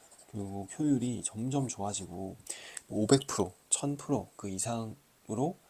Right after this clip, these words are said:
내가 공부하는 효율이 좋아지더라 라는 거를 직접적으로 느낀 거죠. 그래서, 음,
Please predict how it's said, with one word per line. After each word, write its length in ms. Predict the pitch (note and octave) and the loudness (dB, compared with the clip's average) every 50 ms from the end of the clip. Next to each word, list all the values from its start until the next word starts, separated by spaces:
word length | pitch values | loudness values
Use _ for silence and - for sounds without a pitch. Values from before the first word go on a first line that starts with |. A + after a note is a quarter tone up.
| - - - _ _ | -20 -20 -20 _ _
내가 180 | - F#2+ F#2+ G2 | -8 -6 -6 -6
공부하는 520 | - - G#2+ G#2 G#2 G#2+ G#2 G#2 G#2+ A2 | -6 -6 -4 -2 -2 -2 -2 -2 -2 -4
효율이 440 | A2 - - D3+ D3 C#3 B2+ C#3 D3+ | -6 -4 -2 0 2 2 2 0 -2
좋아지더라 560 | - - - A2 A2 A2 - - F#2 - - - _ _ _ _ _ _ - - - - _ - | -2 -2 -2 -2 -2 -2 -2 -4 -8 -12 -14 -18 _ _ _ _ _ _ -20 -20 -20 -20 _ -4
라는 240 | - G2 G2+ A2+ G#2+ | -4 -2 -2 -2 -4
거를 320 | G2 G2+ G2+ C3 D#3+ E3 - _ _ _ _ _ | -4 -4 -4 -4 -6 -8 -10 _ _ _ _ _
직접적으로 460 | - - G#2+ - B2+ - A2+ F#2+ F#2 | -4 0 0 0 0 0 -4 -4 -6
느낀 240 | - F#2 - - G2+ | -8 -8 -8 -8 -8
거죠. 220 | F#2 F2+ - - - _ _ _ _ - _ _ - | -8 -8 -8 -10 -10 _ _ _ _ -20 _ _ -6
그래서, 380 | - G2 F#2+ - A2+ G2+ F#2 - - _ _ _ _ _ _ _ _ _ - - - - - - - - - - - _ _ _ - - - _ - - - | -4 -2 0 0 0 -2 -4 -6 -14 _ _ _ _ _ _ _ _ _ -20 -20 -20 -20 -20 -20 -20 -20 -20 -20 -20 _ _ _ -20 -20 -20 _ -20 -16 -12
음, 540 | A2+ - G2+ G2+ G2+ G2+ G2+ G2+ F#2+ F#2+ | -10 -8 -8 -8 -6 -6 -6 -6 -8 -8